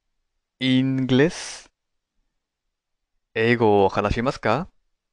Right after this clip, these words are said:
Hablas inglés? ジャポネス。日本語。ジャポネス。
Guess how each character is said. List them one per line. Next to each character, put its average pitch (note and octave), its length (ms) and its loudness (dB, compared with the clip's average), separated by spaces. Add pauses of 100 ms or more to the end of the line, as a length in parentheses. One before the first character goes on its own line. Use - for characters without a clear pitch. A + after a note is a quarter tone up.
(720)
Hablas A#2+ 460 0
inglés? B2+ 580 -2 (3250)
ジ - 60 -8
ャ A2 60 -6
ポ F#2+ 200 -12
ネ F#2+ 160 -2
ス。 - 340 -10 (1400)
日 A2 200 -4
本 G#2+ 220 0
語。 F#2 240 -8 (1120)
ジ - 180 -6
ャ A2+ 60 -2
ポ - 160 -10
ネ F#2 140 -6
ス。 - 260 -12